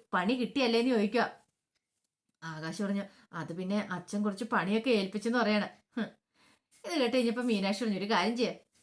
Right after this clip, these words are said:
ആകാശ് പോയിക്കോ, ഞാൻ പോയിക്കോളാന്ന് പറയാണ്." അവൻ ചോദിച്ചു, "മീനു, നിനക്ക് സങ്കടം ആവില്ലേ?" എന്ന് ചോദിക്കുകയാണ്. "അതെന്താ അങ്ങനെ ചോദിച്ചേ?" "അല്ല, ഇത് കേട്ട് കഴിഞ്ഞപ്പോ എനിക്ക് തന്നെ വിഷമായി പോയി.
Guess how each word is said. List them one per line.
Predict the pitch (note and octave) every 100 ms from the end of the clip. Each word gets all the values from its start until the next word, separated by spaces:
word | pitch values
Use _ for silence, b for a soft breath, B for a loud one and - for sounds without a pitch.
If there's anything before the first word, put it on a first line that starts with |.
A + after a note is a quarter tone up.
| b b b -
ആകാശ് | C#4 D#4+ E4 E4+ E4+
പോയിക്കോ, | A3+ G3+ A3+ - -
ഞാൻ | F3+ F3+
പോയിക്കോളാന്ന് | A3 G#3+ G#3+ G#3+ A#3
പറയാണ്." | A#3 G3 G3+ - _ _ _ _ _ -
അവൻ | -
ചോദിച്ചു, | G3+ G3+ G3+ -
"മീനു, | F#3+ F#3 G#3+ B B
നിനക്ക് | F4 G4 F#4+
സങ്കടം | F4+ A3+ G#3 D4
ആവില്ലേ?" | C4 A3+ A3+
എന്ന് | B3+
ചോദിക്കുകയാണ്. | A3 G#3+ A#3 G3+ - _ -
"അതെന്താ | F3 F#3+ A3+
അങ്ങനെ | F#3+ A3+
ചോദിച്ചേ?" | G#3+ A3+ A3+ B -
"അല്ല, | E3+ F#3+ G#3 B -
ഇത് | E4
കേട്ട് | F4+ B3 B3
കഴിഞ്ഞപ്പോ | C#4+ C4+ D4+
എനിക്ക് | A3 A3
തന്നെ | D#4+ E4+ F4+
വിഷമായി | A3 A#3+ B3+ A#3
പോയി. | A3